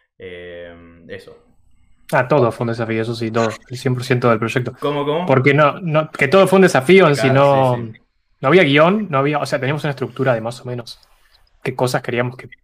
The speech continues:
Speaker 2: que sucedan y más o menos en un orden, que es el cronológico, igual tampoco estaba muy elaborado eso. Y después que tampoco sabíamos muy bien la historia, o sea, no, yo no soy fan, ninguno fan, y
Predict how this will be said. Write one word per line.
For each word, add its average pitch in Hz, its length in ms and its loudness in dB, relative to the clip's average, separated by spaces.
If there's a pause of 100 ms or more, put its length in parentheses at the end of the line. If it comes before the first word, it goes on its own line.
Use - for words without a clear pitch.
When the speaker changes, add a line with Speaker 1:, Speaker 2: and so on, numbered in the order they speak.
(220)
Speaker 2:
que 113 120 -8
sucedan 127 540 0
y 113 40 -8
más 117 220 -10
o 123 40 -12
menos 120 160 -10
en 110 100 -12
un 110 80 -8
orden, 160 340 0 (280)
que 107 240 -10
es 110 140 -6
el 110 120 -6
cronológico, 120 580 0
igual 117 180 2
tampoco 117 280 -2
estaba 113 200 0
muy 117 140 -4
elaborado 113 320 0
eso. 127 240 -2 (760)
Y 107 720 -8 (520)
después 190 260 0
que 269 100 2
tampoco 147 340 2
sabíamos 135 380 4
muy 131 100 2
bien 160 160 6
la 143 60 4
historia, 131 500 0
o 117 60 -12
sea, 113 380 -4
no, 120 260 -4
yo 165 180 -4
no 170 100 2
soy 156 180 -2
fan, 180 460 2
ninguno 139 280 -2
fan, 156 300 2
y 120 400 -6